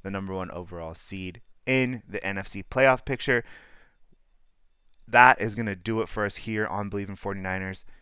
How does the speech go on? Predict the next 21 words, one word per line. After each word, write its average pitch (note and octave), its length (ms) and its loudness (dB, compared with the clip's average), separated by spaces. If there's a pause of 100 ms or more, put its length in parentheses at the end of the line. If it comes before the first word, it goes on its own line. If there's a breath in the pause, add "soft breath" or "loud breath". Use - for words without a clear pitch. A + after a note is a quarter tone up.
(160 soft breath)
Shout B2 300 4
out B2 140 4
to A#2+ 100 -2
our G#2+ 120 2
buddies G2 340 -4
over F#2+ 200 -4
at F2 140 -2
Ref F#2+ 220 -2
the F#2 100 -10
District F#2 400 -8
for G2 100 -12
joining F#2+ 400 -8
us F#2 180 -6
and F2 60 -16
helping G2 360 -4
me F#2+ 80 -6
out F2+ 140 -4
with F#2 100 -14
the F2 60 -10
podcast F2+ 680 -4
today F#2 380 -4